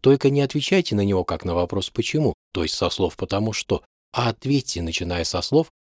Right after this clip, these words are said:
«для того, чтобы». Вопрос стоит того, чтобы найти на него ответ. Возможно, этот ответ всё прояснит и всё расставит на свои места или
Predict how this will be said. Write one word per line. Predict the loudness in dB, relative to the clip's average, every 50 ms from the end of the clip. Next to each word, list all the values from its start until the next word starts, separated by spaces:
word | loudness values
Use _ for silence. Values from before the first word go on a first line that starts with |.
| _ _
«для | -6 -6 -4 -4 -2
того, | -2 -2 0 0 0 -2 -4 _
чтобы». | -12 -10 -6 -6 -6 -6 -6 -10 -14 _ _ _ _ _ _ _ _ -4
Вопрос | 0 0 0 4 4 4 4 4 0 -4
стоит | -8 -8 -8 2 8 10 10 12 12 10 10 8 4
того, | 2 2 2 4 2 2
чтобы | 0 0 0 0 0 0
найти | -2 -2 0 0 2
на | 2 2
него | 2 0 -2 -2 -2
ответ. | -4 -2 -2 -4 -4 -4 _ _ _ _ _ _ _ _ _
Возможно, | -4 -4 -2 0 2 2 2 2 2 0 -4 -8 -6
этот | -6 -4 -2 -2 -2 -2
ответ | -4 -4 0 0 0 0 -2 -6 _
всё | -10 -8 -8 -2 4 6 8 8 6
прояснит | 4 -2 -4 -4 -4 -4 0 0 0 0 -2 _ _ _ _ _
и | -4 -4 -2
всё | -2 -4 -6 2 6 8 10 10
расставит | 10 8 6 4 4 6 6 6 4 2
на | -2
свои | -2 -2 0 0 0 0
места | 0 -2 -4 -4 -4 -6 -6 -8 -8 _ _ _ _ _ _ 0
или | 2 2 4 2 2 0